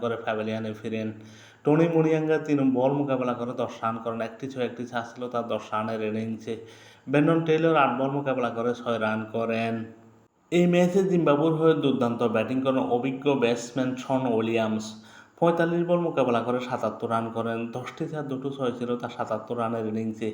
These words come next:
একশো একাত্তর স্ট্রাইক রেটে তিনি ব্যাটিং করেন। এছাড়া ক্যাপ্টেন সিকান্দার রাজা আট বল মোকাবেলা করে আট রান করেন। রায়ান বুরুল চব্বিশ বল মোকাবেলা করে বত্রিশ রান করেন, তিনটি চার, একটি ছয় ছিল তার বত্রিশ রানের ইনিংসে। মাহফুজা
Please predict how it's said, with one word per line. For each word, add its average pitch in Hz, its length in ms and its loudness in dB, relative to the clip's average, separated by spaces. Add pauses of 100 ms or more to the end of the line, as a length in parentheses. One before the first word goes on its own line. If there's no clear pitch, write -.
(500)
একশো 147 280 0
একাত্তর 156 340 -4 (120)
স্ট্রাইক 127 320 -4
রেটে 131 300 -2
তিনি 120 260 0
ব্যাটিং 113 280 -2 (140)
করেন। 113 280 0 (680)
এছাড়া 170 420 2 (120)
ক্যাপ্টেন 151 440 2
সিকান্দার 156 440 0
রাজা 151 240 2
আট 117 140 0
বল 127 200 -2
মোকাবেলা 117 380 0
করে 117 140 0 (100)
আট 110 100 -8 (100)
রান 113 140 0 (120)
করেন। 113 240 -4 (720)
রায়ান 147 380 2 (100)
বুরুল 151 260 2 (100)
চব্বিশ 139 340 0
বল 135 180 2
মোকাবেলা 127 480 2
করে 123 220 -2
বত্রিশ 120 440 -4
রান 120 200 -2
করেন, 120 180 -2 (160)
তিনটি 151 380 -4
চার, 151 220 -2
একটি 143 220 -6
ছয় 135 220 -2
ছিল 127 120 -6 (120)
তার 127 180 0
বত্রিশ 113 420 -4
রানের 123 340 -2
ইনিংসে। 117 520 -4 (880)
মাহফুজা 165 720 2